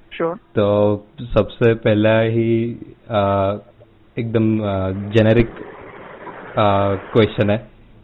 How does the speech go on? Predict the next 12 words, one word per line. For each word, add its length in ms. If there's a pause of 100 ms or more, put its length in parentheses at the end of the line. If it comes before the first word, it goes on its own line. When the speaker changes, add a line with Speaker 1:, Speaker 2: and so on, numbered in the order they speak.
(200)
Speaker 2:
कि 280
Speaker 1:
हम्म। 160 (720)
Speaker 2:
तुम्हारी, 560
आ, 320 (340)
best 440
moment 520
of 140 (300)
event 260
क्या 160
थी? 280 (1400)
Speaker 1:
हम्म। 460 (920)
Speaker 2:
कि 280